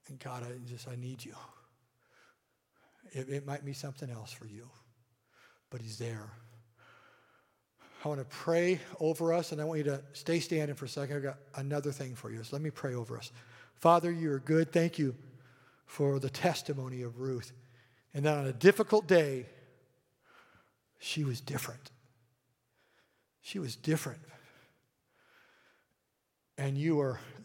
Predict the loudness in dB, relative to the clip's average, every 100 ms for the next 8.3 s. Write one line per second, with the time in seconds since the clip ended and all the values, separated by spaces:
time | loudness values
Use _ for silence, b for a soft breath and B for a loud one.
0 | 0 2 4 0 -2 -4 -10 -14 -20 _
1 | _ _ _ b b b b b b b
2 | _ _ _ -12 -6 -4 -4 -4 -6 -4
3 | -6 -6 -2 2 2 2 -2 -8 -4 -4
4 | -2 -4 -4 -4 -4 -8 -2 0 0 -2
5 | -4 -6 -4 -4 -4 -4 -4 -4 -6 -4
6 | -2 -2 -6 -8 -6 -6 -4 -4 -6 -6
7 | -6 -4 -4 -4 -4 -6 -10 -12 0 2
8 | 2 -2 -8